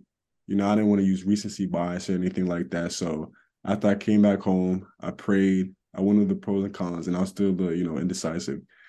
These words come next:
So I prayed to God, and I was like, "Yo, God, give me a sign if I need anything, uh, to tell me where I need to go." So that next morning, I was heading to school, and, you know, I'm just driving,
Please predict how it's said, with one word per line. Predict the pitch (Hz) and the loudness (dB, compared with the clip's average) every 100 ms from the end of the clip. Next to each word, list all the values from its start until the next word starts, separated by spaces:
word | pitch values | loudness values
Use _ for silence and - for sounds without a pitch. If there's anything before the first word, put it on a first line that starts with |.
| - - _ _ _ _ _ | -20 -20 _ _ _ _ _
So | - 107 | 0 2
I | |
prayed | 98 120 123 | 4 4 6
to | 113 | 6
God, | 107 101 98 | 6 6 4
and | 98 | 4
I | |
was | 95 | 2
like, | 90 85 | 0 -2
"Yo, | 85 85 | -4 -4
God, | 90 87 82 | -2 -2 0
give | 92 | 2
me | 92 | 2
a | |
sign | 87 92 87 82 - - | 2 -4 -4 -6 -12 -4
if | 98 101 | -2 0
I | 92 | 0
need | 92 90 | 0 0
anything, | 92 87 92 87 - _ _ _ - | -2 -2 -4 -4 -8 _ _ _ -10
uh, | 85 80 | -8 -8
to | - | -8
tell | - 101 | 0 2
me | |
where | 95 92 | 4 2
I | |
need | 90 82 | 0 -2
to | |
go." | - 98 90 | -2 0 0
So | - 85 78 - _ - - | -4 -6 -8 -12 _ -16 -2
that | 101 | 4
next | 104 104 101 | 6 4 2
morning, | 101 120 104 | 4 4 4
I | 92 | 2
was | 95 | -2
heading | - 98 | -2 -4
to | 85 | -4
school, | - - 117 104 | -6 2 4 6
and, | 90 90 82 78 - - | 4 0 -4 -8 -14 -4
you | 98 | 0
know, | 95 85 80 _ _ _ | 2 0 -8 _ _ _
I'm | - | 0
just | 101 98 | 2 0
driving, | 101 92 87 87 87 87 | 2 2 2 -2 -4 -8